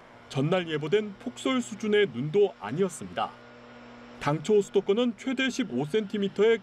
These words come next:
큰 눈이 예보됐는데 실제 적설은 삼에서 오 센티미터에 그쳤습니다.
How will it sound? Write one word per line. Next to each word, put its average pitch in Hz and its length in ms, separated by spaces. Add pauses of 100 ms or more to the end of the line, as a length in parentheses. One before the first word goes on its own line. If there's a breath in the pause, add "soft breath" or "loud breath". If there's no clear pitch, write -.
큰 254 240
눈이 240 340
예보됐는데 147 680 (480)
실제 185 400
적설은 196 600
삼에서 247 420
오 123 300
센티미터에 190 720
그쳤습니다. 135 760